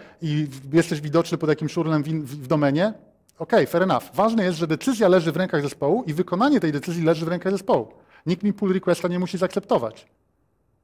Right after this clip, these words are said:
Narzędzie mi czyta pliki yamlowe by default. Tak działają w tej chwili chyba wszystkie, y, które, dobra, ja znam Azura i A W S-a, nie? Generalnie. Więc jak sobie patrzę na to, jak to jest zrobione na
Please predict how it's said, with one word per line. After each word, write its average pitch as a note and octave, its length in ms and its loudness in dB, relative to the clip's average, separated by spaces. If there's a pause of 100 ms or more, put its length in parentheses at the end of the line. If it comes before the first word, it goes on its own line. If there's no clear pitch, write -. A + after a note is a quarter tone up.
(180)
Narzędzie E3+ 460 2
mi F3+ 100 0
czyta E3+ 300 0
pliki E3+ 320 -6
yamlowe F3 460 2 (260)
by D3 220 2
default. E3+ 440 2 (200)
Tak D#3+ 160 2
działają D#3+ 340 4
w E3+ 60 -6
tej E3+ 140 0
chwili E3+ 260 -4
chyba E3 480 0 (360)
wszystkie, E3+ 480 -2 (580)
y, C#3 40 -18
które, D3 220 -10
dobra, C#3 280 2
ja D3+ 120 6
znam D#3 200 0
Azura D3+ 380 2
i C#3 200 -2
A C#3+ 60 2
W C3 160 -2
S-a, A2+ 280 -10
nie? C#3+ 180 -6 (480)
Generalnie. A#2 420 -2
Więc C#3+ 160 0
jak D#3 120 0
sobie D3+ 400 4
patrzę E3+ 320 0
na D#3 140 0
to, E3 100 -4
jak D3+ 140 0
to D#3 100 -2
jest C#3+ 120 0
zrobione D3 380 0
na C3+ 300 0